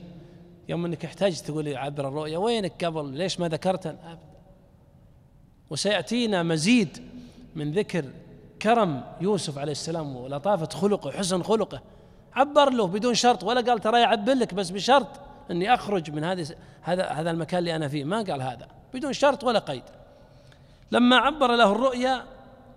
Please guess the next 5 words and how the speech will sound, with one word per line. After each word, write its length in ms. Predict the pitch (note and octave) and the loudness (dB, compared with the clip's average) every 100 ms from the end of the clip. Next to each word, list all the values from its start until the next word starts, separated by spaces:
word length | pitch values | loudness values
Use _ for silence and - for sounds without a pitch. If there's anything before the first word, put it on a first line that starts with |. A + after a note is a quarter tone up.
| - - - - - - - - - - - - - - - - - | -20 -20 -20 -20 -20 -20 -20 -20 -20 -20 -20 -20 -20 -20 -20 -20 0
قال: 280 | F3+ G3+ G3+ | 6 8 8
"تزرعون 560 | G3 F3+ F3+ G3 G#3 G3 | 4 4 4 6 6 6
سبع 360 | G#3+ G3+ G#3 | 6 6 6
سنين 520 | F3+ F#3+ F#3+ G#3 G#3 | 6 6 6 8 6
دأبا 480 | F#3+ A#3+ G3 E3 B2+ | 8 8 8 6 2